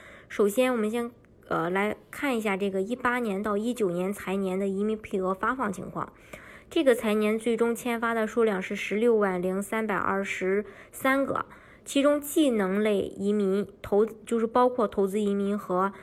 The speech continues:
技术移民是十万九千七百一十三个，家庭类的签证，也就是父母移民和配偶移民是四万七千两百四十七个，特殊资格签证是一百一十五个，儿童签证是三千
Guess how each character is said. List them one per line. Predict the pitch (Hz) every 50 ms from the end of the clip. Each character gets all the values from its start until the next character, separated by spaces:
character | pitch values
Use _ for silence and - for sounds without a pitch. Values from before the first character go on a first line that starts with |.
| - - -
技 | - 269 247
术 | 208 214 202
移 | 190 180 190
民 | 202 196 190 185 190 190 190
是 | - - - - 220 202 185 175
十 | - - - - - - 196 220
万 | 233 247 247 226 196 - - - - - -
九 | - - 202 214 220
千 | - - 240 226 226 220
七 | 226 - - 254 247
百 | 220 185 165
一 | - - 196 214 233
十 | - 247
三 | 240 - 254 254 262 269
个， | 233 180 151 - - - - - - - -
家 | - 277 294 311
庭 | - 285 233 214
类 | 214 208 202
的 | 190 190
签 | 190 - 214 202 202
证， | 202 202 190
也 | 180 180
就 | 185 196
是 | 190 196 208
父 | 196 - - 320 277
母 | 220
移 | 185 180 185 185
民 | 190 190
和 | 190 196
配 | 202 - - 302
偶 | 226 185
移 | 175 180 180
民 | 185 185 185 190
是 | 190 - 202
四 | - - 233
万 | 214 196 185
七 | 185 - 214
千 | 208 226 220 208
两 | 202 202 208
百 | 196 180
四 | - - 220
十 | 202 202 202
七 | - - - 285 285
个， | 247 - - - - - - - - - - -
特 | - - - 294 269
殊 | 269 - 294 285
资 | 277 285 - 277 294
格 | 240 202 190
签 | 190 - 226 220 214
证 | 220 214 208
是 | 202 -
一 | 214 - 240
百 | 208 190 175
一 | 175 190 214
十 | 214 - 233
五 | 208 185 -
个， | - - 165 - - - - - - - - -
儿 | - 202 240 277
童 | 277 285 247 226 220
签 | - 240 226 226
证 | 226 214
是 | 208 208 214
三 | 202 - 226 226 226
千 | 226 226 226 220